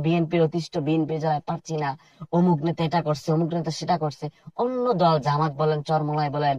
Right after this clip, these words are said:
আপনার হচ্ছে কি এনসিপি বলেন, আপনার গণ অধিকার বলেন, তাদের বিপক্ষে কিন্তু বিএনপির মতো এত অভিযোগ কিন্তু আসে না। আমার কাছে মাঝে মাঝে দুঃখ হয়,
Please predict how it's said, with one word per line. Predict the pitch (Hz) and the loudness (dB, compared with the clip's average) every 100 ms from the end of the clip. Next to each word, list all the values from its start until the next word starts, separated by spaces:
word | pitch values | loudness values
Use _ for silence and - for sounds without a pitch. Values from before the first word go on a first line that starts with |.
| - - 143 | -4 -20 -4
আপনার | 131 151 156 | -2 2 0
হচ্ছে | 156 165 | 0 0
কি | 156 | 2
এনসিপি | 147 139 165 156 | 2 2 0 2
বলেন, | 147 151 147 | 2 2 2
আপনার | 139 - 143 | -2 -4 -6
গণ | 139 156 | -2 -2
অধিকার | 156 139 147 | -2 -2 -2
বলেন, | 131 156 147 - _ _ _ _ _ _ _ _ - | 2 2 2 -2 _ _ _ _ _ _ _ _ -6
তাদের | 160 160 | -2 -2
বিপক্ষে | 147 175 165 147 | -2 -4 -6 -4
কিন্তু | 160 151 226 - _ - | -4 0 -2 -2 _ -6
বিএনপির | 139 156 147 143 | 0 0 0 -4
মতো | 143 180 | -4 -6
এত | 165 143 | -8 -6
অভিযোগ | 120 123 127 | -6 -6 -8
কিন্তু | - 151 - | -6 -2 -2
আসে | 139 175 | -2 -2
না। | 170 - _ _ 208 | -4 -6 _ _ -12
আমার | - 185 196 | -2 0 0
কাছে | 190 214 | 0 2
মাঝে | 196 180 | 2 2
মাঝে | 185 170 | 4 6
দুঃখ | 165 233 - | 6 4 2
হয়, | 214 180 | 2 4